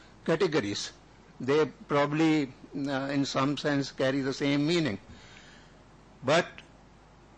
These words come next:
the spirit of the city is when Corbusier said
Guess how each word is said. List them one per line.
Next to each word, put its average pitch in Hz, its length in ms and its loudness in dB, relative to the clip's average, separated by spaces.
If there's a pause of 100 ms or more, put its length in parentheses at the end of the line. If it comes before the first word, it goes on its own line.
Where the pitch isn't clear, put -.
(120)
the 131 260 0
spirit 196 580 0
of 156 160 -2
the 151 80 2
city 156 380 0
is 156 380 2 (800)
when 135 240 2
Corbusier 139 600 0
said 147 340 0